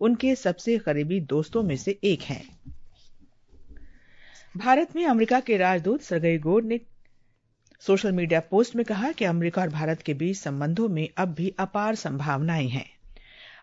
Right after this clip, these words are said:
अमेरिका में भारत के राजदूत विनय मोहन क्वात्रा ने कहा है कि प्रधानमंत्री नरेंद्र मोदी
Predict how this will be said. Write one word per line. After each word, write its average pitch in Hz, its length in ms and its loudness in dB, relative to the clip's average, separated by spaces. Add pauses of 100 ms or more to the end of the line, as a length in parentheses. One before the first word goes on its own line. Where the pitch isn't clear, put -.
अमेरिका 233 360 4
में 240 200 2
भारत 175 280 2
के 165 140 2
राजदूत 160 460 2
विनय 160 240 0
मोहन 151 260 -2
क्वात्रा 165 380 -2
ने 208 140 -2
कहा 196 220 0
है 220 240 -2
कि 160 120 -8
प्रधानमंत्री 156 720 -4
नरेंद्र 147 420 -4
मोदी 180 320 0